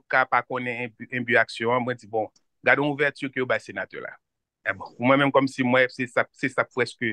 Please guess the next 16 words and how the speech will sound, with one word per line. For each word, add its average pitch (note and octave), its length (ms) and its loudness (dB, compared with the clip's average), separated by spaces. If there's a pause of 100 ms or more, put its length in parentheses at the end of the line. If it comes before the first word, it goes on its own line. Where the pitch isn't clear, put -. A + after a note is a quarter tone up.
(440)
accompli. A2 540 -2 (800)
Et, F#3 380 6
ou, F3+ 120 -4 (340)
ça - 240 2
que A3 60 -8
bien G#3+ 160 0
attiré, G#3+ 300 2
attention, D#3+ 300 -2
ben, D3+ 180 -4
m'a D3+ 120 2
peut-être C#3+ 220 -8
des C3+ 100 -6
choses A#2+ 260 -6
là, C3+ 380 4
et, A2+ 540 -6 (840)
Jean, D3+ 280 0